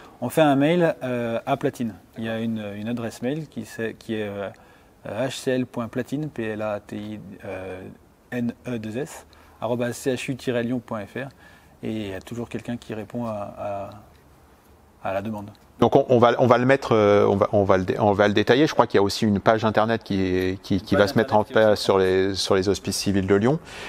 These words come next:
Speaker 2: Et donc, donc, donc, du coup, euh, une, une, un interlocuteur qui, bah, qui fait son, qui fait son mail, qui dit voilà, euh, je, je, je suis intéressé, et cetera. Comme, qu'est-ce, qu'est-ce qui va se passer du coup, euh,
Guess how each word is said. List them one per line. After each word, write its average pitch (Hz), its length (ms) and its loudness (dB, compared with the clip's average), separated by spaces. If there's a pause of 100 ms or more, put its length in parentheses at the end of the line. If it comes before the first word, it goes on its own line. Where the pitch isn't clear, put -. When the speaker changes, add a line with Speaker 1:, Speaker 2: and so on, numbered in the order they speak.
Speaker 2:
Et 117 140 6
donc, 117 300 4
donc, 117 160 2 (100)
donc, 120 240 4
du 131 120 4
coup, 180 280 6
euh, 113 480 4
une, 113 160 0 (100)
une, 110 240 2
un 107 140 2
interlocuteur 127 640 4
qui, 92 580 -2
bah, 87 200 2
qui - 180 -2
fait 117 160 2
son, 95 380 -2
qui - 180 -8
fait 107 100 4
son 98 160 0
mail, 101 280 4
qui - 120 -6
dit 95 140 2
voilà, 95 240 6
euh, 92 600 0 (140)
je, 95 240 -2
je, 92 240 0
je 95 140 4
suis 120 220 4
intéressé, 113 880 4
et 98 60 0
cetera. 110 340 4
Comme, 107 300 0
qu'est-ce, - 240 0
qu'est-ce - 320 0
qui 135 100 4
va 120 100 4
se - 80 -8
passer 131 380 2
du 107 140 -2
coup, 131 320 4
euh, 98 200 4